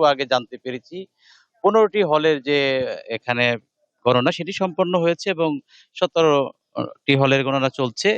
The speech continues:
এবং সব মিলিয়ে যে বিষয়টি আমরা দেখতে পেয়েছি, এ বিষয়ে একটু আগে যে নি-, এই জাকসু নির্বাচন কমিশনের সদস্য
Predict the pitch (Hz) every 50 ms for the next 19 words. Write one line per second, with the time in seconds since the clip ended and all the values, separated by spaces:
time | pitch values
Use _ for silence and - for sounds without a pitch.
0 | 196 160 147 160 156 147 - - 160 170 160 180 214 208 208 220 220 220 208 -
1 | _ _ _ _ _ _ _ _ _ _ 147 139 143 147 170 185 - - 185 175
2 | 165 175 139 156 147 _ - 175 - 185 185 190 - - 202 196 190 170 135 156
3 | 160 156 170 160 - - 196 196 196 185 135 147 147 _ _ 160 156 143 127 135
4 | 143 143 143 135 135 127 _ _ 120 131 135 123 123 135 131 127 123 135 131 113
5 | 135 131 _ - - 190 175 170 170 160 160 - 160 143 _ 139 135 147 143 -
6 | 160 151 147 143 - - _ - - - - _ - - 160 156 175 -